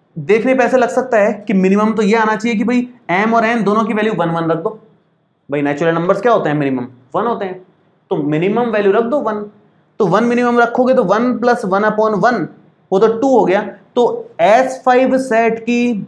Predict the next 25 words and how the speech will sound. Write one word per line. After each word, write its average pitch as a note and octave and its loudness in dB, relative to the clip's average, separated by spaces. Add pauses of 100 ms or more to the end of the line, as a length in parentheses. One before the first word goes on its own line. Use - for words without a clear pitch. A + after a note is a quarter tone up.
minimum G3 2
value A#3+ 0 (300)
हमें A#3+ -2 (440)
टू D4 2
लग B3+ 2
सकती G#3+ 0
है, B2+ 0
लेकिन A3 0
ऐसा G#3+ 0
नहीं E3+ -2
है। B2 -8 (520)
क्यों D4+ 4
नहीं A#3 0
है, A#2+ -4 (200)
ध्यान A3 0
से A#3+ -2
देखो D#3 0
आप, B2+ -4 (640)
ये C#4+ 2
जरूर A3 2
थोड़ी D#4 2
वन C4 0
वन C4+ 2
ही C#4+ 0
रखें। C4+ 0